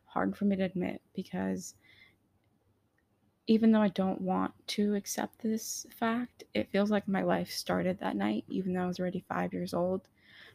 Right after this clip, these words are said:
because every prospect of humanity and of morality and of kindness just disappeared. When you see someone with so much power and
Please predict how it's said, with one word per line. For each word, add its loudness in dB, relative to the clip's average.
because 2
every 2
prospect -2
of -8
humanity -2
and 4
of 0
morality 0
and -2
of -6
kindness -4
just -12
disappeared. -6
When 2
you 6
see -2
someone -2
with 0
so 4
much 2
power -4
and 4